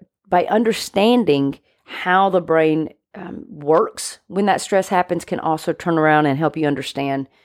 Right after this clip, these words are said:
the physical aspects of it. And so the contrasting part, the cerebrum, is the emotional center, called the limbic system.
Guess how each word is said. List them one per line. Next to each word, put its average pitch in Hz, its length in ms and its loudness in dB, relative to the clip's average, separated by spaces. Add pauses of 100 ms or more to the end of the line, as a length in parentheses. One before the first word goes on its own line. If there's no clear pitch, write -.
(300)
the - 80 -12
physical 247 340 0
aspects - 520 -6
of - 180 -8
it. - 180 -12 (720)
And 185 120 -4
so 190 240 2
the - 80 -2
contrasting 214 640 0
part, 175 360 2
the 160 80 -8
cerebrum, 165 480 -2
is 160 160 0
the 170 100 2
emotional 151 420 0
center, 135 260 -4
called 156 280 0
the 151 40 -2
limbic 165 320 0
system. 185 440 -6